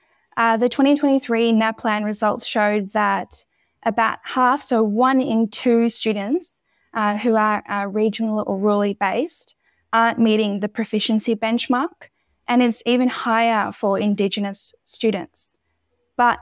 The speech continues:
it's important to note this is not something that just affects disadvantaged students. We see that one in five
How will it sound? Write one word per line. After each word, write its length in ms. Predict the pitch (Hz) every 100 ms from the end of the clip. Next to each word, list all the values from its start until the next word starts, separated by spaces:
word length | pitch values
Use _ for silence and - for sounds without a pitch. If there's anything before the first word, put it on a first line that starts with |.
| -
it's 160 | 254
important 460 | 269 262 285 311 330
to 100 | 294
note 380 | 233 220 214 -
this 160 | 240
is 160 | 226 220
not 240 | 226 -
something 420 | 214 220 220 214 202
that 120 | 208
just 240 | 226 214
affects 460 | 220 - - - -
disadvantaged 640 | 220 226 214 202 208 233
students. 640 | - - 262 330 349 - - _ _ _ -
We 100 | 240
see 300 | - 247 254
that 320 | 233 220 -
one 500 | - 196 226 233 247
in 240 | 247 220 220
five 640 | - 202 220 294 320